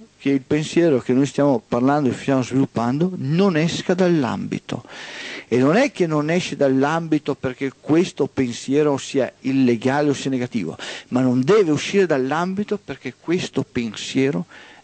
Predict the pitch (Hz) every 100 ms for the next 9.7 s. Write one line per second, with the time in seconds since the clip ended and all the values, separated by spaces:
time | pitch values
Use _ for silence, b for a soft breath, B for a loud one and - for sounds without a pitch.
0 | _ 135 143 131 120 160 175 180 - 139
1 | - 131 143 123 143 160 139 139 135 135
2 | 127 110 101 B B B 139 147 143 139
3 | 131 208 202 160 151 139 - 156 170 175
4 | 135 127 139 123 165 180 143 120 - _
5 | - 123 - 165 135 139 127 147 151 139
6 | 135 - 214 214 B B B 127 131 170
7 | 185 143 135 - - 120 107 - 131 -
8 | B B 127 127 123 135 160 185 139 135
9 | 156 175 160 127 95 73 110